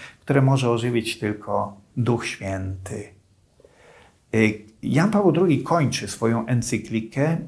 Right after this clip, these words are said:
nawiązując do, y, perspektywy, y, którą, y, która jest przed Kościołem. Kościół jest wezwany do nowej ewangelizacji. Jest to efekt działania Ducha Świętego.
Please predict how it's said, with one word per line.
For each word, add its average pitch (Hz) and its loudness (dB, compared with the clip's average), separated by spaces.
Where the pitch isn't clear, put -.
nawiązując 139 0
do, 117 0
y, 110 -4
perspektywy, 170 2
y, 107 0
którą, 127 2
y, 117 -4
która 135 4
jest 135 4
przed - -6
Kościołem. 107 -8
Kościół 143 4
jest 127 2
wezwany 120 -2
do 113 -2
nowej 107 -4
ewangelizacji. 101 -8
Jest 113 -2
to - 0
efekt 120 -4
działania 107 -2
Ducha 151 -4
Świętego. - -12